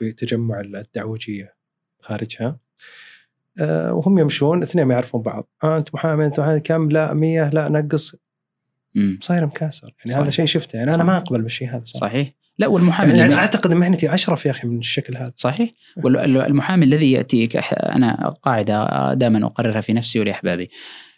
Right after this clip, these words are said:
Speaker 2: ال-، الرجل الذي يأتيك وهو لا يعرف عنك إلا معلومة أنك محامي، مثل اللي يدور في الشوارع يبحث عن شقة ويبحث عن أرض، فيمر على كل مكاتب العقار، دون أن يعرف ماذا يتميز هذا المكتب عن هذا
Speaker 1: آه.
Speaker 2: المكتب.
Speaker 1: آه.
Speaker 2: هذا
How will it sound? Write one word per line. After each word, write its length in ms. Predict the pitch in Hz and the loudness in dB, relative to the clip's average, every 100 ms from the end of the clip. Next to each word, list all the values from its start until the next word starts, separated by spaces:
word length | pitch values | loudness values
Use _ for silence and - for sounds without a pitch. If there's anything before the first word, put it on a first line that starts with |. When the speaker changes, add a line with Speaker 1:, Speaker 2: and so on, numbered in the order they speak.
| - | -6
Speaker 2:
ال-، 260 | 123 120 117 | 0 2 2
الرجل 340 | - 180 165 | 2 2 4
الذي 200 | 135 135 | 4 4
يأتيك 340 | 135 139 143 151 | 2 2 0 2
وهو 220 | 135 135 | 2 4
لا 180 | 170 196 | 4 4
يعرف 380 | 170 135 - 127 | 4 2 0 0
عنك 180 | 123 | 0
إلا 160 | - 160 | 2 2
معلومة 340 | 147 156 151 - | 4 4 2 4
أنك 300 | 185 175 160 | 4 4 4
محامي، 580 | 143 135 104 98 120 - _ _ _ _ 139 | 2 2 2 4 2 0 _ _ _ _ 0
مثل 220 | 127 127 | 2 4
اللي 180 | 113 113 | 6 4
يدور 220 | 120 110 | 2 0
في 80 | 107 | 0
الشوارع 460 | - 110 120 123 | 0 2 2 4
يبحث 320 | 113 113 - | 2 0 -2
عن 80 | 107 | -2
شقة 380 | 104 120 127 113 | 0 -2 0 2
ويبحث 340 | 107 113 117 | 2 2 0
عن 100 | 113 | 2
أرض، 120 | 123 113 | 2 2
فيمر 320 | 120 131 123 | 4 4 4
على 160 | 110 | 0
كل 160 | 107 156 | 2 2
مكاتب 320 | 131 131 120 | 2 2 0
العقار، 300 | 107 90 117 | 0 0 0
دون 240 | 113 170 190 | 2 4 4
أن 120 | 170 | 4
يعرف 280 | 170 165 135 | 4 2 2
ماذا 380 | 151 156 160 | 4 4 4
يتميز 380 | 147 - 147 123 | 2 4 4 4
هذا 120 | 135 | 2
المكتب 320 | 131 139 - 117 | 4 2 0 -2
عن 100 | 127 | 0
هذا 140 | 143 | 2
Speaker 1:
آه. 40 | |
Speaker 2:
المكتب. 360 | 113 127 127 175 - | 2 2 0 -2 -2
Speaker 1:
آه. 80 | 135 - - _ | -10 -10 -18 _
Speaker 2:
هذا 460 | - 214 156 143 | -2 2 4 2